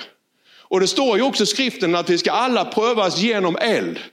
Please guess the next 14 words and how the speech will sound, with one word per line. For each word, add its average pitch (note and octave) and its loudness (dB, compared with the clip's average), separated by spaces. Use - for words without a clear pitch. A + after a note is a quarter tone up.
så E3+ 2
att D#3+ 2
slaggprodukterna E3+ 0
då G#3 2
f-, - -6
eh, D#3+ 2
liksom F3 0
faller F3+ 0
av C#3+ 0
och - -4
det F3+ -2
som D3+ 0
är C#3+ 0
kvar, C#3+ -2